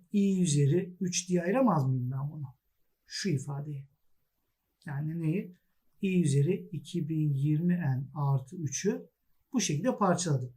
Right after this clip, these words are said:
E burada da bakın iki bin yirmi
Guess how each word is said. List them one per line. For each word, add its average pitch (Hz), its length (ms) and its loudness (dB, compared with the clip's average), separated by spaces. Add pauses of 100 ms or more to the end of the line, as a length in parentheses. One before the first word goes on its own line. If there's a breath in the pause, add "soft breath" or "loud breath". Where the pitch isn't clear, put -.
(600 soft breath)
E 170 200 0
burada 311 300 2
da 147 260 0 (380)
bakın 143 360 -4 (440)
iki 202 360 -2
bin 247 280 6
yirmi 208 680 4